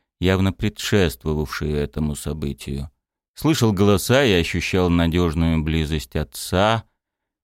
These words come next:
и матери. Шем даже не знал, где именно он жил с ними на Стрыгее. Как-то раз, довольно много лет назад, они с Трузом оказались в одной малознакомой части города,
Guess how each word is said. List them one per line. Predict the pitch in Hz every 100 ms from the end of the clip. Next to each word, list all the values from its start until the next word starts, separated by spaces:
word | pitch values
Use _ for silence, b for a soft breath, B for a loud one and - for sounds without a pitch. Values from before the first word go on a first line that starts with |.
| -
и | 82
матери. | 90 110 104 104 95 92 78 _ _ _ _ -
Шем | 139 139
даже | 131 117
не | 123 123
знал, | 107 117 110 87
где | 78 85 85
именно | 80 78 78
он | 80
жил | 76 82
с | 76 -
ними | 78 80
на | 80
Стрыгее. | 80 - 82 78 78 67 64 - _ _ _ _ _ _
Как-то | 147 139 151
раз, | 143 185 196 - - _ _ -
довольно | 113 117 120 110
много | 110 113 110
лет | 107 107
назад, | 107 110 104 165 -
они | 95 104 95
с |
Трузом | - 117 156 107 92
оказались | 87 92 95 127 90 -
в |
одной | 85 98 104
малознакомой | 95 87 76 85 - 104 92
части | 80 95 95 -
города, | 101 90 82 78 78